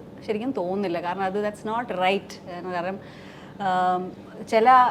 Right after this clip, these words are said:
ഈ നിറം, നിറത്തിലൊക്കെ എന്താണ് ഇരിക്കുന്നത് എനിക്ക് ഇപ്പോഴും മനസ്സിലാവുന്നില്ല. കാരണം നിറം ഇല്ലാത്തൊരു നിറം, ടാലന്റ്, ടാലന്റ് മാത്രം നോക്കിയാൽ മതി. അതായത് ഇപ്പം ലുക്കിലോ അതിലൊന്നും അങ്ങനെ ഒരു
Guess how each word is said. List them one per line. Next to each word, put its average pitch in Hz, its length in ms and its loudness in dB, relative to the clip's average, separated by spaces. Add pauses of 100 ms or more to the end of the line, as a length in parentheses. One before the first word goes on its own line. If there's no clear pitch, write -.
(120)
ഈ 220 140 2
നിറം, 226 680 0
നിറത്തിലൊക്കെ 233 440 -2
എന്താണ് 277 320 2
ഇരിക്കുന്നത് 285 320 0
എനിക്ക് 285 160 0
ഇപ്പോഴും 262 240 0
മനസ്സിലാവുന്നില്ല. 226 500 0
കാരണം 185 320 -2
നിറം 190 240 0
ഇല്ലാത്തൊരു 208 340 -2
നിറം, 208 300 0
ടാലന്റ്, 202 580 -2 (220)
ടാലന്റ് 330 420 6
മാത്രം 254 480 4
നോക്കിയാൽ 202 340 -2
മതി. 170 280 -6 (180)
അതായത് 190 300 -2
ഇപ്പം 190 280 -4 (500)
ലുക്കിലോ 233 720 2 (520)
അതിലൊന്നും 320 500 4 (120)
അങ്ങനെ 277 300 4
ഒരു 381 80 0